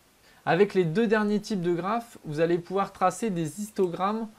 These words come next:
en groupant des données. C'est très pratique pour comparer visuellement des populations. Celui de gauche va simplement tracer les contours de l'histogramme,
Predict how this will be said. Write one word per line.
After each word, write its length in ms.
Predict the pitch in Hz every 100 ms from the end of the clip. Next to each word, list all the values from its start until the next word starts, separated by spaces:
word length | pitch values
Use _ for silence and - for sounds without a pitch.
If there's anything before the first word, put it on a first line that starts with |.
| - _ -
en 160 | 151
groupant 460 | 147 151 202 233 226
des 120 | 190
données. 320 | 165 160 127 170 _ _ _ _ -
C'est 180 | 156
très 160 | 147 220
pratique 480 | 214 196 190 233 208
pour 220 | 151 -
comparer 480 | 196 175 185 202 208
visuellement 760 | 156 190 220 190 196 175 190 208
des 160 | 160
populations. 680 | 151 185 185 185 151 - 135 120 _ _ _ _ _ _ _ _
Celui 320 | - 180 208
de 120 | 170
gauche 400 | 170 220 240 - -
va 160 | 151 156
simplement 580 | - 233 214 214 208 208
tracer 460 | - 190 180 226
les 160 | 185 135
contours 720 | - 233 220 - 226 196 -
de 120 | 139
l'histogramme, 840 | 147 185 185 180 156 165 196 240